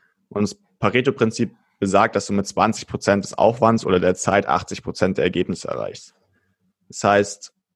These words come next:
wenn du für eine Aufgabe fünf Stunden brauchst, erreichst du wahrscheinlich in einer Stunde davon achtzig Prozent dessen, was du erreichen solltest. Zum Beispiel bei einer Präsentation, das Beispiel, ähm, du könntest,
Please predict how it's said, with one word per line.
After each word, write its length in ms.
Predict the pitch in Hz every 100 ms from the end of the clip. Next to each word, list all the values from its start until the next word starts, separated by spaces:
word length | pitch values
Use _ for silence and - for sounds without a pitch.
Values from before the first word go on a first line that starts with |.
| _
wenn 240 | - 101 101
du 380 | 101 98 95 -
für 120 | -
eine 140 | 104 76
Aufgabe 640 | 101 110 - 101 101 98
fünf 280 | - 123 113
Stunden 800 | - 127 104 117 113 117 - _ _ _ _ _ _ _ _ _ _ _ _ _
brauchst, 560 | 98 110 139 - - _ _
erreichst 420 | 98 92 101 -
du 60 | -
wahrscheinlich 440 | 98 95 98 101
in 100 | 95
einer 320 | - 98 98
Stunde 420 | - - 98 98
davon 420 | 87 92 95 95 - _ _ _ _
achtzig 400 | 95 101 - -
Prozent 360 | - - 92 90
dessen, 480 | 95 - 95 87 -
was 220 | 78 92
du 60 | 87
erreichen 440 | 85 78 78 92
solltest. 500 | 76 92 - - -
Zum 120 | 98
Beispiel 600 | 92 92 - 98 95 95 - _ _ _ _ _ _ _
bei 80 | 98
einer 140 | 101
Präsentation, 800 | 98 - 98 92 - 120 123 120 - _
das 160 | 117 -
Beispiel, 840 | 92 98 104 - 104 101 101 98 - _ -
ähm, 240 | 95 95
du 80 | 92
könntest, 600 | - 101 101 98 - -